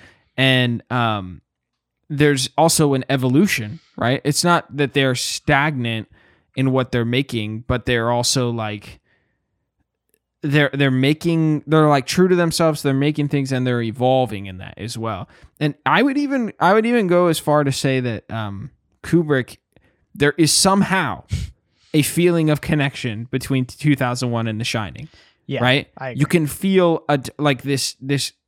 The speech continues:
Speaker 1: evolution that's happening in his filmmaking. Spielberg, on the other hand, it's actually, I, I think, a very good modern comparison because I don't, I don't consider myself a Spielberg fan, although I enjoy, like,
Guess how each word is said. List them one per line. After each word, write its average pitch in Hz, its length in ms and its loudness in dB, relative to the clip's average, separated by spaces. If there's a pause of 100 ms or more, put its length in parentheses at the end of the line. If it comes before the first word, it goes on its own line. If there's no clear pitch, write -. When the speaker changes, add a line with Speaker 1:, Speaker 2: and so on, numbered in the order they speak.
(640)
Speaker 1:
evolution 151 640 2
that's 117 140 -8
happening 117 520 -6
in 107 80 -8
his 101 180 -8
filmmaking. 107 640 -10 (640)
Spielberg, 196 640 4
on 135 140 4
the 131 80 2
other 120 160 0
hand, 113 360 -4 (120)
it's - 340 -2
actually, 151 480 4
I, 135 240 0
I 139 40 0
think, 135 200 -2
a 127 40 -2
very 135 280 2
good 123 260 -2
modern 117 300 -2
comparison 113 640 -6 (540)
because 139 640 2 (1500)
I 175 160 6
don't, 185 200 2
I 156 100 2
don't 180 160 2
consider 175 400 2
myself 147 440 0
a 120 40 -4
Spielberg 120 520 -4
fan, 120 260 -2
although 110 220 -6
I 104 100 -6
enjoy, 110 500 -6
like, 101 280 -12